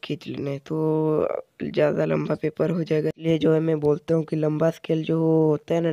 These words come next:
थर्टी सेंटीमीटर का लंबा स्केल, वो यूज़ करें तो अच्छा बेटर परफॉर्मेंस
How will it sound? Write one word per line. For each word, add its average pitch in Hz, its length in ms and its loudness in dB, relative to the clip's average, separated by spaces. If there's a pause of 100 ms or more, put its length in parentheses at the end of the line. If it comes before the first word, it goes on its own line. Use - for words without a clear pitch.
थर्टी 226 240 -4
सेंटीमीटर 156 520 0
का 156 140 -4
लंबा 151 340 0
स्केल, 156 320 -2
वो - 220 2
यूज़ 165 320 2
करें 147 240 0 (100)
तो 180 120 -2
अच्छा - 380 -2
बेटर 175 280 0
परफॉर्मेंस 156 540 -4